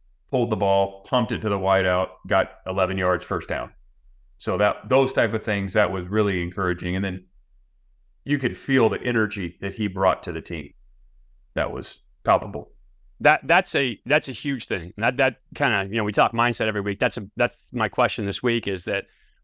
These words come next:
Speaker 2: one dude changing that chemistry, one guy changing that mindset, right? When he brings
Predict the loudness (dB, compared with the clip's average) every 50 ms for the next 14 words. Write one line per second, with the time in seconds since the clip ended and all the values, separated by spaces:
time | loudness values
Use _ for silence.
0 | _ _ -6 -2 0 0 0 0 0 0 0 0 0 0 -2 -6 -10 _ _ -6
1 | -4 -2 0 0 0 0 0 0 0 0 0 -2 -4 -6 -10 _ _ _ 0 2
2 | 4 4 2 0 _ _ _ -6 -2 0 0 0 0 -4 -6 -8 -4 0 0 2
3 | 2 4 4 4 4 2 0 -2 -2 -2 0 0 0 0 0 0 0 0 0 0
4 | 0 0 0 0 -2 -2 -2 -2 0 0 0 0 0 -2 -8 -6 -4 -4 -2 0
5 | 2 2 4 2 2 -2